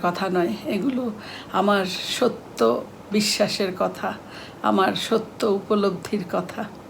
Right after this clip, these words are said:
তাই আপনারা যদি আমাকে শুনতে আপনাদের ভালো লাগে, আপনারা লাইক, শেয়ার দিয়ে ছড়িয়ে দিতে পারেন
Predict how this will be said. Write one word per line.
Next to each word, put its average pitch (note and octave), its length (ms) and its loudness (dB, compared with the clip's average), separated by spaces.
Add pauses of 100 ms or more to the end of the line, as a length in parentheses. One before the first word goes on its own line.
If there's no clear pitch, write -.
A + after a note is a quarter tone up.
(560)
তাই F#3 240 8 (520)
আপনারা F3+ 540 2 (720)
যদি G3 480 4
আমাকে F#3 540 2
শুনতে G3+ 460 2
আপনাদের F3+ 380 0
ভালো F#3 320 0
লাগে, F#3 380 2 (380)
আপনারা - 460 2 (460)
লাইক, F3+ 360 8 (320)
শেয়ার F3+ 420 6 (140)
দিয়ে F#3 260 2
ছড়িয়ে G3 360 2
দিতে F#3 280 -2
পারেন F#3+ 420 2